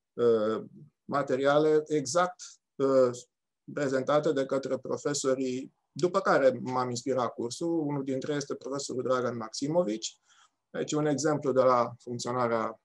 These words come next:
comenzii în curent. Și, uh, de asemenea, ca și materiale suplimentare, există de la Texas Instruments niște prezentări care sunt foarte bine făcute. Uh, Berngek a fost și la noi în România, la Continental.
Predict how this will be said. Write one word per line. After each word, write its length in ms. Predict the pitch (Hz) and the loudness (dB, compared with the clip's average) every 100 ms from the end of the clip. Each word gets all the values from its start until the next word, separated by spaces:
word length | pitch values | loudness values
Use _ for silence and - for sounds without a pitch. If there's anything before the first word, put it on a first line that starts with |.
| _ | _
comenzii 440 | - 120 123 113 | -4 -2 -2 -2
în 80 | 113 | -2
curent. 460 | 113 113 180 226 - _ _ _ _ _ _ | -2 0 0 -2 -8 _ _ _ _ _ _
Și, 720 | - - - 196 208 220 208 202 | -2 2 4 2 0 0 0 2
uh, 480 | 160 165 165 165 151 - | 4 6 6 4 0 -8
de 120 | 208 | 2
asemenea, 520 | 175 175 226 208 196 180 | 2 4 2 4 4 2
ca 120 | 185 | 0
și 140 | 190 | 0
materiale 520 | 175 165 170 175 180 | 0 0 0 0 2
suplimentare, 1000 | 160 160 151 151 143 139 170 180 175 170 _ _ _ _ | 0 -2 -2 0 0 0 0 4 6 4 _ _ _ _
există 680 | 160 156 160 175 170 160 151 | -4 -2 0 0 2 4 2
de 100 | 147 | 2
la 160 | 156 139 | 4 4
Texas 360 | 196 202 185 | 2 -2 -2
Instruments 460 | 175 175 175 165 156 | 0 -2 -2 -2 -2
niște 280 | 160 147 147 | -2 -2 -2
prezentări 600 | 156 147 147 143 143 143 | 0 0 0 0 0 0
care 140 | 131 | -2
sunt 140 | 120 120 | -4 -2
foarte 260 | 180 180 | -4 -4
bine 220 | 156 160 139 | -4 -2 -2
făcute. 640 | 139 139 151 151 147 147 _ - | -4 -2 0 2 2 -2 _ -8
Uh, 380 | 127 123 117 113 - _ - - | -2 0 0 -2 -14 _ -20 -6
Berngek 560 | 123 180 180 165 170 | 2 2 4 6 6
a 80 | 147 | 4
fost 240 | 143 147 143 | 2 0 2
și 100 | 139 | 2
la 120 | 120 | 4
noi 200 | 127 123 | 4 2
în 220 | 117 113 | 0 0
România, 440 | 117 110 127 175 | 0 0 0 0
la 100 | 135 | 2
Continental. 880 | 123 117 117 127 117 113 165 185 147 | 0 -4 -8 -4 -6 -4 2 2 2